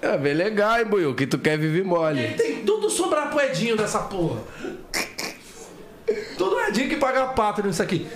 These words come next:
Speaker 2: Lembrando a galera que todos os patrocinadores estão aí na descrição do nosso vídeo. E lembrando também do nosso canal de cortes, né? Vai postar aí os cortes do programa.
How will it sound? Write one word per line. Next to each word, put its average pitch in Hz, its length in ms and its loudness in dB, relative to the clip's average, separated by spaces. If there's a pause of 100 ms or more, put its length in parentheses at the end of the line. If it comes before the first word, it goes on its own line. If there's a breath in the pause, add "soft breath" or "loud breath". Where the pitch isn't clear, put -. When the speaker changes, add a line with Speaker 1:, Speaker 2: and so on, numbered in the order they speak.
(260 loud breath)
Speaker 2:
Lembrando 220 300 2
a 240 40 2
galera 233 260 2
que 233 80 -4
todos 226 220 2
os 220 140 0
patrocinadores 196 760 0
estão 180 280 0
aí 185 80 0
na 180 140 2
descrição 180 540 0
do 165 100 2
nosso 156 320 0
vídeo. 220 500 0 (420 loud breath)
E 180 120 2
lembrando 233 500 2
também 233 340 2
do 226 100 2
nosso 226 260 0
canal 220 260 2
de 214 140 0
cortes, 208 760 0 (460)
né? 175 200 2
Vai 214 280 2
postar 202 340 2
aí 180 140 0
os 175 120 0
cortes 185 360 0
do 165 100 0
programa. 160 640 2